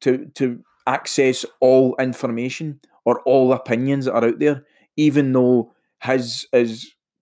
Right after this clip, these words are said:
completely nuts and he's a screwball.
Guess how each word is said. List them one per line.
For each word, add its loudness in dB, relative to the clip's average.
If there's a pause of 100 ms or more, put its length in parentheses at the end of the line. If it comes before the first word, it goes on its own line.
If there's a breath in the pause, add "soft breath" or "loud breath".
(1160)
completely -4
nuts -6 (280)
and -4
he's -4
a -4
screwball. -2